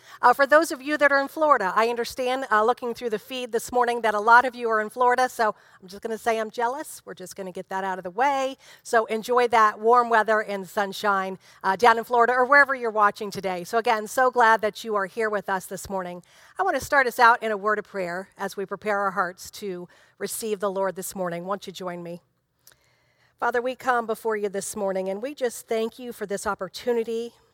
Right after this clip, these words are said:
that we can gather together, yet apart, Lord, as your body, to worship and praise you this morning. Father, I ask that this would be a time to prepare our hearts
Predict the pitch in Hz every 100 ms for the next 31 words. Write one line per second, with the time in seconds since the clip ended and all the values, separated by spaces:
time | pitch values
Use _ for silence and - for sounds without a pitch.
0 | _ _ - 202 180 226 233 220 180 202
1 | 196 214 226 - 175 196 190 240 403 -
2 | _ _ _ 190 196 220 254 - - 175
3 | 202 - - _ _ _ _ _ _ _
4 | 226 220 214 220 208 185 220 240 247 196
5 | 165 165 160 _ _ _ _ _ _ _
6 | - 214 240 247 - 220 208 190 - 269
7 | 285 285 262 233 226 226 190 175 - 185
8 | 165 160 185 180 _ _ _ _ _ _
9 | _ _ _ _ _ _ _ _ _ _
10 | _ _ _ 240 233 226 220 220 214 -
11 | - 214 196 190 - - - 220 - 214
12 | 220 202 - 214 208 196 202 202 - 226
13 | 196 185 - 202 175 - - -